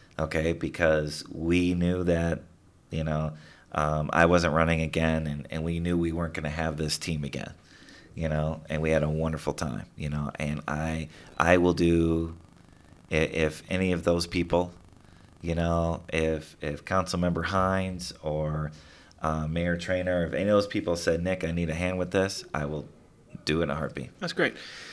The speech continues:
Speaker 2: So I assume also to be a good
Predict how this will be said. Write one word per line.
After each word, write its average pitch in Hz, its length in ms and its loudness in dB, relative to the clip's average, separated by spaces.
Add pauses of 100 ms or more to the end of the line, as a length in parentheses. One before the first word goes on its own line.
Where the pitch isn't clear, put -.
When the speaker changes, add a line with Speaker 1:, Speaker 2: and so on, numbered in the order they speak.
(200)
Speaker 2:
So - 160 6
I 151 40 10
assume 151 280 6
also 107 580 6 (320)
to 101 100 -8
be 104 200 -2
a 98 60 -2
good 95 340 2